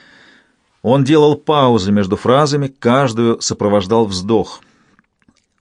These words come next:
Уинтроу силился сохранять спокойствие. И он преуспел. Дрожи не было ни в его голосе,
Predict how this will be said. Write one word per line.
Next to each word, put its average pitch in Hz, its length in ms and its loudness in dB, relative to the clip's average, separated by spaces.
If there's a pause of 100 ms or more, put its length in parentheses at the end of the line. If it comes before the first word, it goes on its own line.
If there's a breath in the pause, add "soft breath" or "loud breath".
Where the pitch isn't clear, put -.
(120)
Уинтроу 139 600 2
силился 143 580 0
сохранять 127 480 -2
спокойствие. 107 760 -4 (760)
И 107 100 -2
он 165 380 2
преуспел. 160 800 -2
Дрожи 147 520 0
не 123 180 2
было 90 220 -2
ни 104 160 0
в 92 40 -4
его 131 280 -2
голосе, 127 640 -4